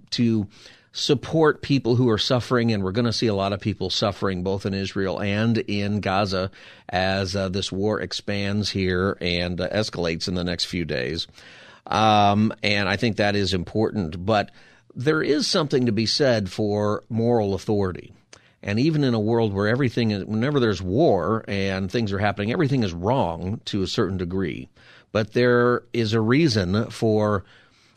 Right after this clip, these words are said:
um, why some people are the bad guys and some people aren't. Why are the Allies the good guys in World War Two and the Nazis the bad guys? You know, there, there are plenty of atrocities that happened and terrible things that the Allies did in World War Two in different ways.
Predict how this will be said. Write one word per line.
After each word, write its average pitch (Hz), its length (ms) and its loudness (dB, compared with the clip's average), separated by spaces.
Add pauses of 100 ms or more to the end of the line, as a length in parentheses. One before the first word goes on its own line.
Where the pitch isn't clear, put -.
(100)
um, 104 500 0
why 110 460 0
some 131 260 0
people 120 360 0
are 110 140 2
the 101 80 0
bad 113 340 0
guys 107 320 0
and 104 120 -2
some 110 240 -2
people 120 360 0
aren't. 120 440 0
Why 120 400 -2
are 131 100 2
the 123 160 2
Allies 123 480 2
the 107 80 0
good 156 220 0
guys 101 280 0
in 104 140 0
World 107 240 0
War 98 220 0
Two 113 240 2
and 117 100 2
the 110 60 0
Nazis 110 420 0
the - 80 -4
bad 101 320 2
guys? - 400 -8 (680)
You 95 100 0
know, 98 40 2
there, 127 340 4
there 120 140 2
are 185 80 2
plenty 175 300 2
of 127 100 2
atrocities 131 840 2
that 107 200 2
happened 117 460 0
and 92 100 -4
terrible 180 440 2
things 90 360 -4
that 90 240 -2
the 95 140 -4
Allies 92 460 0
did 98 360 0
in 98 320 -2
World 95 260 -2
War 87 220 -2
Two 135 280 0
in 92 120 -4
different 92 320 -4
ways. 80 360 -4